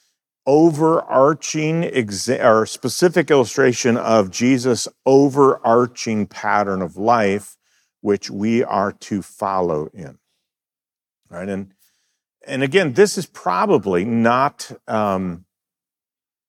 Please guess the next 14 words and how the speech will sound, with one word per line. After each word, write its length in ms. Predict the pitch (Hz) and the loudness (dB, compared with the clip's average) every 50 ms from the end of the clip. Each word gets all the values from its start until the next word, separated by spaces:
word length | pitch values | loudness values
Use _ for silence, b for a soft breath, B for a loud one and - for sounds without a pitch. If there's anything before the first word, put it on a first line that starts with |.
| _ _ _ _ - - - _ _ - | _ _ _ _ -20 -20 -20 _ _ -20
I 60 | 71 | -20
mean, 180 | 67 - - - | -20 -20 -16 -10
I, 200 | - 139 156 147 | -6 -6 -4 -2
I 120 | 139 143 143 | -2 -2 0
think 200 | - - 180 160 | 0 0 0 0
this 200 | 139 180 165 - | 2 0 2 2
isn't 260 | 196 185 147 170 160 | 2 2 2 0 -2
the 120 | 135 151 131 | -2 -2 0
thing 200 | - 160 160 156 | 2 2 2 4
we 140 | 143 135 120 | 4 2 2
probably 360 | - - 151 139 127 117 - | 2 0 0 2 2 2 0
argue 480 | - 110 117 120 131 117 104 107 92 | 2 2 2 2 2 0 -2 -2 -2
with 300 | 85 80 78 73 - - | -2 -2 -4 -6 -8 -10
intellectually. 760 | 110 101 85 - 92 95 92 85 - - - - 71 62 64 _ | -12 -12 -10 -8 -4 -4 -2 -4 -4 -8 -14 -20 -20 -20 -20 _